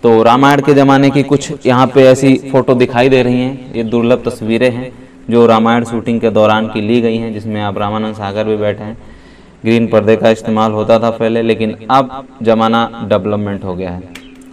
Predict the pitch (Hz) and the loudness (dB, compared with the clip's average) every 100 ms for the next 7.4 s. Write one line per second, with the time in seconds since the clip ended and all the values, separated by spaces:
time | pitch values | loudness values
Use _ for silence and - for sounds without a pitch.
0 | - 139 143 135 127 127 147 160 151 - | -2 2 2 0 0 2 0 -2 -12 -18
1 | - - - 123 147 160 160 156 - 139 | -20 -20 -4 2 4 4 2 0 0 2
2 | 139 139 143 139 131 127 120 127 123 123 | 2 2 0 -2 0 0 -2 0 0 0
3 | 113 - 135 135 127 117 123 120 123 117 | -2 -2 -4 -4 -4 0 0 0 -2 0
4 | 117 113 113 - - - - - 131 131 | -2 -4 -16 -20 -20 -20 -8 -4 2 2
5 | 135 127 135 135 131 131 123 123 123 113 | 2 -2 0 0 0 2 2 2 0 0
6 | 120 127 113 117 113 110 107 104 110 113 | 0 0 0 0 0 0 2 2 0 -4
7 | 110 117 - | -6 -10 -16